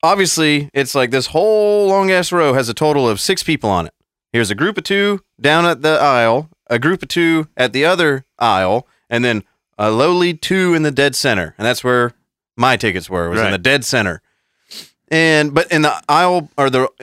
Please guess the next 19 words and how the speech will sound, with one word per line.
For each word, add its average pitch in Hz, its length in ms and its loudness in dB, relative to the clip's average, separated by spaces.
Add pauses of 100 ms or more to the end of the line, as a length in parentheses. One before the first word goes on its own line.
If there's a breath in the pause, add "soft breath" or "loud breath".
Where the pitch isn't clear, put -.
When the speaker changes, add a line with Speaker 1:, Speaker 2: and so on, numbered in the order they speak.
(140)
Speaker 1:
the 127 140 -2
row 175 220 2
behind 175 460 0
me 98 240 -2
and 127 140 0
the 131 80 2
row 156 160 2
in 156 80 0
front 165 220 0
of 135 60 -2
me 107 160 0
had 95 280 -4 (120)
nobody 110 580 -4 (120)
at 120 160 0
all. 135 300 0 (880)
So, 127 600 2 (960)
like 160 140 2
I 160 40 2
said, 143 380 0